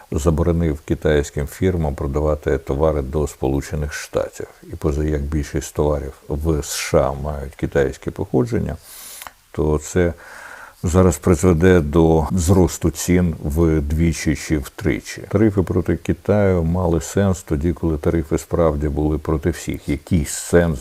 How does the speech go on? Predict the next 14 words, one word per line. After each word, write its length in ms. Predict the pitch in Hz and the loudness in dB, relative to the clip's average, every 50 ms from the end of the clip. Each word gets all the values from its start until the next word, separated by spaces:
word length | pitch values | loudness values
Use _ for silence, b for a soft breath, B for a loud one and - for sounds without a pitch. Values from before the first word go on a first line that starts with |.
| - - - | -6 -6 -6
бодай, 440 | 73 71 69 71 67 64 - - - - | -4 -4 -2 -2 -2 -2 -2 -6 -8 -10
тому 240 | 67 65 67 67 | -8 -6 -6 -6
що 300 | - - - - 71 67 - | -6 -8 -4 -2 -2 -2 0
багато 460 | 98 78 76 92 80 87 87 - - | 0 2 2 2 4 2 2 0 0
що 380 | 80 - - - 95 87 85 82 | -2 -4 -2 0 2 4 4 4
виробляється 880 | 78 76 82 82 80 76 73 80 80 78 73 69 71 73 - - - 78 | 2 2 2 2 2 2 2 2 2 2 2 2 0 -4 -6 -6 -4 -2
у 80 | 71 | -2
В'єтнамі, 640 | 69 71 76 76 73 - 82 85 90 90 78 71 67 | -2 -2 -4 -4 -4 -2 -2 0 0 0 0 -2 -4
в 280 | 67 - - _ - | -8 -10 -14 _ -12
тій 100 | - 67 | -10 -10
самій 320 | - - - 67 67 69 69 | -6 -4 -4 -4 -4 -4 -4
Мексиці, 680 | 67 69 76 85 82 - - - - - - - - | -4 -2 -2 -2 -2 -4 -8 -10 -10 -8 -6 -6 -6
це 180 | - - - 73 | -4 -4 -4 -4
правда. 720 | - - - 73 - - - - - - - - - - | -2 0 0 0 0 0 -2 -4 -6 -6 -6 -6 -6 -8